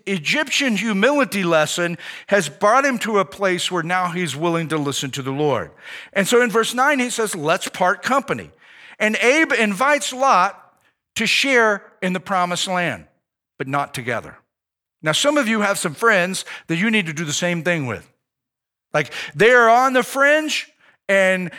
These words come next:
they are not fully in with you, and they are holding you back,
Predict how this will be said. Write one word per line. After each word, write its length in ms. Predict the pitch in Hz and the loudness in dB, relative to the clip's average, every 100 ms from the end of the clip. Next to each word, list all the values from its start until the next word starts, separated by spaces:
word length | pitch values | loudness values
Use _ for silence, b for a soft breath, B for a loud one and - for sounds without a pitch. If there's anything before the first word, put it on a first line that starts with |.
| - | -6
they 180 | 160 214 | 0 2
are 140 | 196 | 2
not 400 | 185 214 254 202 | 2 2 2 -2
fully 440 | - 269 269 254 254 | -6 -4 0 2 2
in 200 | 254 233 | 2 2
with 200 | 269 277 | 0 0
you, 320 | 311 311 285 B B 196 | -2 -2 -6 B B -2
and 180 | 196 | 0
they 140 | 202 196 | 2 2
are 120 | 180 | 2
holding 480 | 165 226 277 302 254 | 2 0 2 2 2
you 180 | 247 202 | 0 2
back, 440 | 226 254 285 | 4 4 2